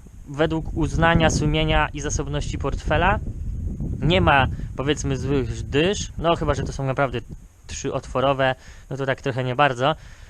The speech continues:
chociażby żeby miały z pięć otworów. I, i jeżeli, mm, będziemy robili to, stosowali R S M z głową, to na pewno wyjdzie to, e, dobrze, bez względu na to, jakie są to dysze. No tutaj producent R S M-u,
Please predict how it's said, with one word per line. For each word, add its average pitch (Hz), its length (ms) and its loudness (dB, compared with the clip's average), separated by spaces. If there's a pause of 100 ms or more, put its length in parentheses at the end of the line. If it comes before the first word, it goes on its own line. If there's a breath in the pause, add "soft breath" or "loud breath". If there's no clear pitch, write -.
(100)
chociażby 135 360 -2
żeby 135 160 2
miały 135 240 2
z - 100 -4
pięć 147 200 2
otworów. 143 520 4 (680 loud breath)
I, 196 320 2
i 185 340 -2
jeżeli, 175 400 0 (300)
mm, 160 280 -4
będziemy 165 280 2
robili 160 320 0
to, 147 240 -2
stosowali 156 600 0
R 151 80 0
S 147 140 -2
M 147 120 -2
z 131 60 -8
głową, 151 360 0
to 143 120 -4
na 143 120 0
pewno 139 340 -2
wyjdzie 131 420 -2
to, 123 360 0 (440)
e, 113 440 -2
dobrze, 151 480 2
bez 147 260 -2
względu 139 460 0
na 131 140 0
to, 131 100 -2
jakie 127 280 -2
są 127 220 -4
to 123 140 -6
dysze. 143 360 0 (280 loud breath)
No 185 120 2
tutaj 175 420 4 (240)
producent 147 720 0 (400)
R 139 160 2
S 139 180 0
M-u, 139 500 2